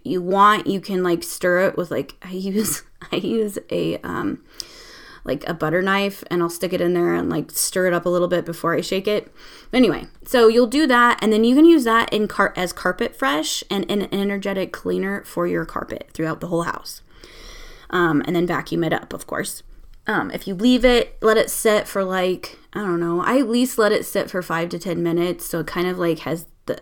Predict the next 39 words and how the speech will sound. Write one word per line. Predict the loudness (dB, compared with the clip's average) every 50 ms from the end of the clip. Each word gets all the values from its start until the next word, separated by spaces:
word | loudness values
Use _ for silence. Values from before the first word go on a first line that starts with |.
| -14 _ _
the | -6 -4 -2 0
baking | 0 0 0 0 -2 -2 -2 -2 -4 -6 -8 -12
soda | -4 -2 0 0 2 0 0
has, | 0 -2 -4 -4 -6 -12 -18 _ _ _ -10
uh, | -8 -8 -8 -8 -10
time | -4 -2 -2 0 0 0 0 -2 -2
to, | -2 -2
like, | -2 -2 -2 -4 -8 -18 -20 -20 -20 -20 -20 -20 -20 -20 -18 -14 -6
grab | -2 2 4 4 4 4 4
all | 2 0 0 0 2 2 0
of | 0 -2 -4 -6
the | -6 -4 -2 0 0 2 2 0 0 -2 -4 _
ick | -2 -2 -2 -2 -4 -10 -14 -14 -12 -8
and | -6 -2 -2 -2
the | -2
smells | -4 -6 -4 -2 0 0 0 -2 -2 -4
from | -4 -4 -4
the | -4 -4
carpet. | -4 -4 -6 -4 -4 -2 -2 -2 -2 -4 -8 -10
Um, | -10 -8 -8 -6 -8 -10 -10 -14 -18 -20 -20 -20 -20 -20 -20 -20 -16 -14 -12 -10 -4 0
and | 2 2
then | 2 2
I | 0 0
vacuum | -2 -6 -6 -8 -8 -8
it | -6 -8
up. | -10 -12 -18 -20 -20 -20 _ -20 _ _ _
So | -8 -8 -8 -8 -16 -20 -20 -6 0
if | 0 4 4
you | 4 6
don't | 6 6 4 4 0
have | -4 -4 -4 -4
that, | -4 -4 -4 -4 -4 -6
you | -4 -4 -4
can | -2 0 2 2 2
use, | 2 2 0 0 0 0 -2 -4 -4 -6 -10 -14 -18 -20 -20 -18 -18 -20 -12 -2 0
um, | 2 2 2 2 0 -2 -2
a | -2
mop | 0 0 2 4 6 6 4 2 -2 -12 -8 -4
water. | 2 4 4 4 4 2 0 0 0 -2 -4